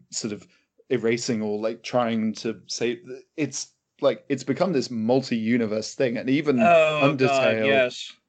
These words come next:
Speaker 1: and even Undertale, like, in and of itself, plays with this idea of, like, timelines and how just every
Speaker 2: Mm-hmm.
Speaker 1: time you restart the game, that's you,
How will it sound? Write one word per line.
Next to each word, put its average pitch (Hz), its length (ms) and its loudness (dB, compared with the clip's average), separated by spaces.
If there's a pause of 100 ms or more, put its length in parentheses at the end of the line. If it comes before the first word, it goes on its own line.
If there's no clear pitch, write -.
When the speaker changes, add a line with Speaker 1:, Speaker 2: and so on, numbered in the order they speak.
(240)
Speaker 1:
and 135 120 0
even 156 300 2
Undertale, 117 880 -2
like, 110 300 -4
in 127 140 0
and 110 220 -2
of 110 140 -2
itself, 113 480 0 (260)
plays 120 320 -2
with 113 100 -6
this 113 200 -6
idea 110 380 0
of, 104 260 -4
like, 110 300 -2 (460)
timelines 110 640 0
and - 100 -10
how 110 240 -6
just 117 280 -6
every 127 200 2
Speaker 2:
Mm-hmm. 131 100 -6
Speaker 1:
time 113 180 -2
you 107 140 -2
restart 110 540 -4
the 117 80 -8
game, 113 380 0
that's 110 280 -4
you, 110 600 -2